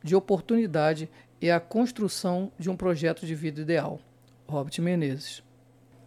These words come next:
O que é empreendedorismo na visão interna? É o aprendizado pessoal, o Q I, que é impulsionado pela motivação,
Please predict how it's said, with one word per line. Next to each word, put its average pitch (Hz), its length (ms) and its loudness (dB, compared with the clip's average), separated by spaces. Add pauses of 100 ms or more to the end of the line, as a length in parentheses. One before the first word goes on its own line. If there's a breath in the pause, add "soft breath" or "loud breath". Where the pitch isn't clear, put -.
(380)
O 185 100 6
que - 140 4
é 226 60 6
empreendedorismo 202 920 4
na 175 180 4
visão 175 460 2 (100)
interna? 160 640 4 (1600 soft breath)
É 175 80 8
o - 20 10
aprendizado 208 640 6
pessoal, 165 640 4 (340)
o 131 80 -8
Q 185 160 0
I, 151 340 2 (440)
que - 80 -4
é 170 60 4
impulsionado 196 760 4
pela 143 500 0 (480)
motivação, 196 800 2